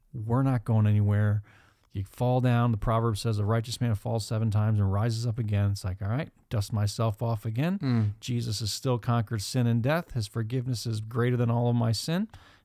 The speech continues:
Speaker 1: So I'm just gonna go right back at it. Gonna get right, you know, people say, "Get back up on the horse." It's like, well, yeah, because of the resurrection, you can keep getting back up on the horse. Have you failed fifteen times? Have you failed twenty times? It's like, yeah, okay.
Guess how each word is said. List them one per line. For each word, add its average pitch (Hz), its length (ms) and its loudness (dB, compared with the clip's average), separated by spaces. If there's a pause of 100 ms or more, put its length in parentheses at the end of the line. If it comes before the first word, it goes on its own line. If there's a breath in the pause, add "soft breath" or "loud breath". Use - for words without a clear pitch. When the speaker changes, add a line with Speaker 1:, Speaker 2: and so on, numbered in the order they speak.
Speaker 1:
So - 200 -6
I'm 104 140 0
just 101 160 -4
gonna 101 180 -2
go 98 160 0
right 107 340 0
back 127 300 -2
at 98 160 0
it. - 60 -20 (600 loud breath)
Gonna 101 180 -2
get 110 140 -2
right, 110 200 0
you 110 80 -2
know, 101 60 2
people 104 180 0
say, 104 100 4
"Get 104 160 2
back 117 220 2
up 123 140 2
on 120 100 6
the 113 120 6
horse." - 320 0
It's 113 140 -10
like, 101 200 0
well, 110 100 2
yeah, 127 240 0 (320)
because 147 280 0
of - 20 -2
the 135 60 2
resurrection, 127 560 4
you 131 100 0
can 123 120 -2
keep 156 220 -4
getting 135 220 0
back 135 180 0
up 143 160 0
on 131 100 2
the 123 100 0
horse. 117 320 -2 (340 loud breath)
Have 101 140 0
you 98 80 0
failed 113 380 -4
fifteen 135 440 -4
times? 139 320 -4
Have 101 100 -4
you 98 60 -4
failed 113 260 -4
twenty 131 260 -2
times? 156 420 -4 (260 loud breath)
It's - 100 -18
like, 107 160 -2
yeah, 156 160 -2 (180)
okay. 110 380 -2